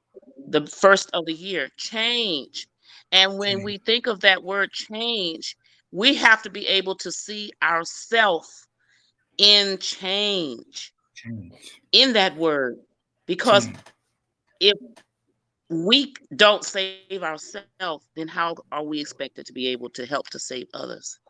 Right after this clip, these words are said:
Speaker 2: Well
Speaker 1: So we
Speaker 2: said.
Speaker 1: definitely have to adapt that, um, into our space. And I thank her for saying that, because I just kept saying, "Okay, is it something that I'm supposed to be getting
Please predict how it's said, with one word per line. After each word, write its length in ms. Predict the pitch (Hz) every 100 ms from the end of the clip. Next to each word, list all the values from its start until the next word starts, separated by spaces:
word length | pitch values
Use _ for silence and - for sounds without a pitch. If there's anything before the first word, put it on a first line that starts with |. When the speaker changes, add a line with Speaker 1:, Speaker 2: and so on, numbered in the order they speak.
| _ _ _ _ _ _ _ _ 117
Speaker 2:
Well 140 | 123
Speaker 1:
So 80 | 147
we 240 | 185 185
Speaker 2:
said. 100 | -
Speaker 1:
definitely 520 | - 190 185 147 139 147
have 260 | 156 143
to 220 | - 135 - _ - - _ -
adapt 840 | 165 147 185 180 180 - - - _ _ _ _ - -
that, 560 | 160 143 113 - - - _ _ _ _ -
um, 560 | 143 135 123 120 65 - _ _ _ _ _ _ -
into 360 | 180 175 190
our 180 | 160 143
space. 460 | - - 143 120 -
And 140 | 180
I 140 | 185 208
thank 200 | 220 208 214
her 140 | 185
for 140 | -
saying 420 | 151 202 208 196 156
that, 160 | 147
because 300 | 156 202 170 _ - - - -
I 100 | 185
just 240 | 196 190
kept 200 | 202 -
saying, 260 | - 170 156
"Okay, 300 | - 151 147 _ _ 160
is 180 | 180
it 100 | 180 -
something 640 | 214 240 240 240 240 233
that 140 | 190
I'm 200 | 175 180
supposed 320 | 175 185 185 185
to 40 |
be 120 | 175
getting 500 | 151 165 170 180 175